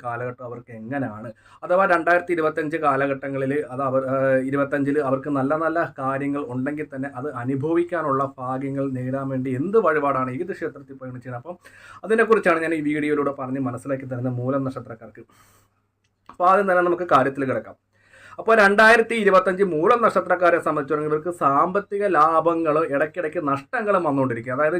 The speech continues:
ജോലിയിൽ ഒരു സ്ഥിരത കാണത്തില്ല. അതായത് ഒരു ഉദാഹരണം പറയുവാണെങ്കിൽ ഇവർ ഈ ജോലിക്കാര്യത്തിൽ ഇവർക്കുള്ള ജോലികൾ നഷ്ടപ്പെട്ട് അവിടെ ജോലി സ്ഥലത്ത് നിൽക്കുന്ന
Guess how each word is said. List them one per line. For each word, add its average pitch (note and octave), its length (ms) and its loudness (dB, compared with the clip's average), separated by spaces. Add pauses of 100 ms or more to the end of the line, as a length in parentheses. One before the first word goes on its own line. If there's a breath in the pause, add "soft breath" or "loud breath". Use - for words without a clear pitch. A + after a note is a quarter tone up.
(120)
ജോലിയിൽ G3 640 4
ഒരു F3 120 0
സ്ഥിരത F#3 460 -2
കാണത്തില്ല. B2+ 320 -2
അതായത് D#3+ 260 -2
ഒരു F#3+ 40 -2
ഉദാഹരണം F3 520 2
പറയുവാണെങ്കിൽ E3 460 0 (460 soft breath)
ഇവർ E3+ 140 -4 (360)
ഈ D#3 40 -2 (120)
ജോലിക്കാര്യത്തിൽ E3 840 -2
ഇവർക്കുള്ള D#3 640 0
ജോലികൾ D#3+ 400 -2
നഷ്ടപ്പെട്ട് D3 760 -6 (120)
അവിടെ C#3+ 300 -2
ജോലി D3+ 380 -2
സ്ഥലത്ത് E3+ 520 -6
നിൽക്കുന്ന D#3 360 -10